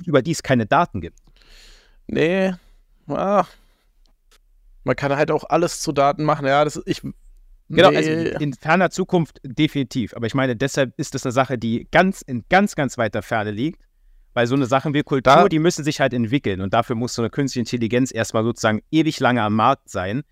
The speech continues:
Speaker 1: damit die sich so etabliert, um Teil einer Kultur zu werden.
Speaker 2: Nee, nee, nee, würde ich nicht sagen,
Speaker 1: Okay.
Speaker 2: weil, weil Kulturen sind ja jetzt schon dokumentiert und
Speaker 1: Ja, ja.
Speaker 2: das, das kannst du einer K I, also da ist die K I ja perfekt drin, Daten, einfach Daten, die du ihr gibst und, äh,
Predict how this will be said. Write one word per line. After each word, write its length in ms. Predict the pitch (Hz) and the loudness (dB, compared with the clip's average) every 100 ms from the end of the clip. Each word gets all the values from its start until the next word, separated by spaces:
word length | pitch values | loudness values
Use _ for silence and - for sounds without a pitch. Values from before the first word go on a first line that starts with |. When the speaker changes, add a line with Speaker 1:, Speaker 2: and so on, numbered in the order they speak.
| _ | _
Speaker 1:
damit 240 | - 107 117 | -4 -4 -2
die 80 | 117 | -6
sich 140 | 107 | -6
so 180 | 139 156 | 0 2
etabliert, 560 | 135 120 95 127 131 | 2 0 2 2 2
um 160 | 107 95 | 0 -4
Teil 320 | - 117 147 | 0 2 4
einer 220 | 110 107 | 2 0
Kultur 400 | - 101 - 123 | -2 -6 -2 -2
zu 160 | - 92 | -2 -6
werden. 260 | 85 80 80 _ - 113 | -6 -8 -12 _ -10 -2
Speaker 2:
Nee, 480 | 113 123 120 113 - _ _ - | 2 2 2 0 -4 _ _ -4
nee, 260 | 117 127 | 0 0
nee, 220 | 127 135 120 | 2 0 0
würde 140 | 123 | -2
ich 60 | 127 | -2
nicht 180 | 131 | -4
sagen, 340 | - 113 113 113 | 2 2 4 4
Speaker 1:
Okay. 120 | 113 | 4
Speaker 2:
weil, 260 | 120 120 - - _ _ _ - | 2 0 -4 -14 _ _ _ 0
weil 120 | 120 | 0
Kulturen 540 | - 131 - 160 165 135 | 0 -4 -2 -2 0 0
sind 160 | 147 | 2
ja 100 | 139 | 2
jetzt 220 | 131 143 | 2 0
schon 260 | - 143 127 | -2 -2 0
dokumentiert 880 | 131 147 139 123 - 143 151 147 - | -2 -2 -2 -2 -2 0 0 0 -2
und 560 | 107 123 123 123 - - - - _ | -2 0 0 -2 -6 -12 -14 -18 _
Speaker 1:
Ja, 120 | 120 123 | 4 4
ja. 100 | 87 | 4
Speaker 2:
das, 160 | 110 - - | -2 -4 -8
das 100 | - | -2
kannst 260 | 143 135 | 0 0
du 120 | 135 131 | 0 2
einer 320 | 123 123 117 | 4 4 2
K 140 | 123 | 0
I, 280 | 98 135 127 - | -2 -2 -2 0
also 180 | 120 | 2
da 160 | 107 147 | 4 2
ist 160 | 151 135 | 0 -6
die 60 | |
K 140 | - 139 | -2 0
I 80 | |
ja 120 | 135 120 | 2 0
perfekt 320 | 127 139 - | 0 -2 0
drin, 220 | 127 104 | 0 2
Daten, 340 | 123 131 110 | 2 2 0
einfach 240 | 85 113 117 | 0 2 2
Daten, 480 | 123 135 147 135 127 | 2 0 0 -2 -2
die 80 | |
du 140 | 127 123 | -2 0
ihr 120 | 123 | 2
gibst 240 | 135 - | 0 -2
und, 380 | 131 120 110 - | -2 -2 -4 -2
äh, 300 | 113 120 113 | 2 2 0